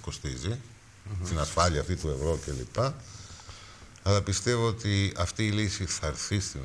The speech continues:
Speaker 1: Ελλάδα και όσο πιο γρήγορα θα έρθει, θα είναι καλύτερα για όλους μας.
Speaker 2: Καινούριες αφετηρίες από το μηδέν, καινούριες αξίες, έτσι δεν είναι; Και ο
Speaker 1: Έτσι,
Speaker 2: καθένας θα πρέπει
Speaker 1: έτσι.
Speaker 2: να δείξει για άλλη μια φορά
Speaker 1: Βεβαίως.
Speaker 2: ότι αξίζει, ότι αυτό που έχτισε δεν ήταν ένα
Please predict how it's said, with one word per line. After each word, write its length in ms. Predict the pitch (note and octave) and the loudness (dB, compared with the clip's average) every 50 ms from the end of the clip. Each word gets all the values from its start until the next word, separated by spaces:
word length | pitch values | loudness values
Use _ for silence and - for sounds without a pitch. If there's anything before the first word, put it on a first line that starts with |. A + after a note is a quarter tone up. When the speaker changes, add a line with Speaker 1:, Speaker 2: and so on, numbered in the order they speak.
| C2 | -6
Speaker 1:
Ελλάδα 520 | B1+ B1+ B1+ B1+ C2+ C#2+ D2 D2+ E2 E2+ F2 - - - - - - - - - | -8 -8 -6 -6 -6 -6 -4 -2 -2 -4 -4 -6 -10 -16 -16 -16 -16 -18 -12 0
και 100 | - G#2+ | 2 4
όσο 180 | G2+ - G#2 | 4 4 4
πιο 160 | F#2+ - F#2+ | 2 4 4
γρήγορα 500 | F2+ F#2 F#2 E2 E2 E2+ E2+ E2+ E2 D2 C#2+ C2+ | 4 6 4 4 4 4 4 4 4 2 0 -4
θα 160 | - - E2+ | 0 0 0
έρθει, 400 | D2 D2+ - G2+ A2 A#2 A#2 A#2 - - - - - - | 0 0 0 0 2 2 2 0 -4 -10 -14 -16 -16 -6
θα 140 | - - G#2 | 0 2 4
είναι 120 | G#2 G2 | 4 4
καλύτερα 380 | F#2+ - G2 F#2+ - F2 E2+ E2+ | 4 4 2 2 4 2 2 2
για 120 | D#2 D2+ | 2 2
όλους 240 | C#2+ C2 B1 B1 - - | 0 -2 -4 -8 -12 -12
μας. 280 | - - - - - - - - - - - - - - - - - - - - - - - - - - - - - - - - - - - - - - - - - - - - | -12 -10 -10 -12 -12 -14 -18 -18 -18 -18 -18 -18 -20 -20 -18 -18 -18 -18 -18 -20 -20 -20 -20 -20 -18 -18 -18 -18 -20 -20 -20 -20 -20 -20 -20 -20 -20 -20 -20 -20 -20 -20 -12 -2
Speaker 2:
Καινούριες 520 | - A2+ A2 A#2 A2+ F#2+ F#2 E2 - - | 0 2 4 6 6 4 4 2 2 0
αφετηρίες 720 | D#2+ - - E2 - - D#2+ D#2+ F#2 A#2 C#3 C#3 B2+ - | -2 -2 -4 -6 -4 -4 -4 0 2 2 2 2 0 -2
από 120 | G#2+ F#2+ | -4 -2
το 100 | - F#2 | 0 -2
μηδέν, 440 | F2 E2+ E2+ E2 E2+ G2 B2+ C#3 C3 | 0 0 -2 -2 0 0 0 0 0
καινούριες 520 | A2+ A#2 G#2 G#2+ A#2 A#2 A2 G2+ F#2+ F#2+ - | 0 0 2 2 2 2 2 2 2 0 0
αξίες, 580 | E2+ - - - A2 A2+ C3+ D3+ D3 D3+ - | -2 -4 -4 0 0 2 2 2 0 0 0
έτσι 240 | G2+ F#2 F#2 - G2+ | 0 0 0 0 -2
δεν 100 | A2+ C3+ | 0 0
είναι; 140 | D3+ C#3+ B2 | 2 0 2
Και 80 | G#2 G#2+ | 2 4
ο 40 | F#2 | 4
Speaker 1:
Έτσι, 80 | - G2 | 4 4
Speaker 2:
καθένας 300 | G2 - C3+ C#3+ C3+ - | 2 0 0 0 0 0
θα 80 | - G#2+ | -2 0
πρέπει 200 | A2 A#2 C3 C3 | 2 2 2 2
Speaker 1:
έτσι. 100 | C3+ C3 | 2 2
Speaker 2:
να 100 | A#2+ G#2+ | 2 2
δείξει 320 | G2+ G#2+ C3 C3 - - B2+ | 2 2 2 0 0 -2 2
για 140 | A2+ A2+ A#2 | 2 4 4
άλλη 120 | A#2 A2+ | 4 2
μια 200 | A#2+ A#2+ G#2+ G#2 | 2 2 2 2
φορά 420 | F#2+ F#2+ F2+ F#2 G2 A#2+ D3 D#3 - | 0 0 0 2 2 2 4 6 6
Speaker 1:
Βεβαίως. 280 | F#2 F2+ F2+ F2 E2 - A2+ | 6 6 6 6 4 4 2
Speaker 2:
ότι 80 | A2 G#2+ - - - - | 2 -2 -6 -16 -18 -10
αξίζει, 540 | - - G2+ - - - C3 G2+ E2+ E2 F2 | -6 -6 -4 -2 0 2 4 4 4 4 2
ότι 160 | F2 E2+ F2+ | -2 0 0
αυτό 240 | F#2 F#2 - - A#2+ | -2 -2 0 -2 -2
που 120 | A2 - G#2+ | 0 2 2
έχτισε 340 | A2 G#2+ - - - B2+ | 2 2 0 -4 -2 0
δεν 140 | A#2+ A#2+ B2 | 0 0 0
ήταν 200 | A2 G#2 G2 F#2+ | 2 2 2 2
ένα 260 | G2 F#2+ F#2 F2+ F2 | 4 2 2 0 0